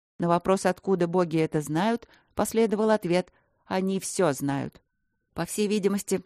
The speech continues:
это какая-то местная магия, и император ею обладает. Во-вторых, храмы и священников они не трогают по прямому приказу их богов. Мол,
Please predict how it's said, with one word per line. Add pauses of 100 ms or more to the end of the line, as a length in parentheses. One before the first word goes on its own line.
это
какая-то
местная
магия, (160)
и
император
ею
обладает. (340)
Во-вторых,
храмы
и
священников
они
не
трогают
по
прямому
приказу
их
богов. (480)
Мол,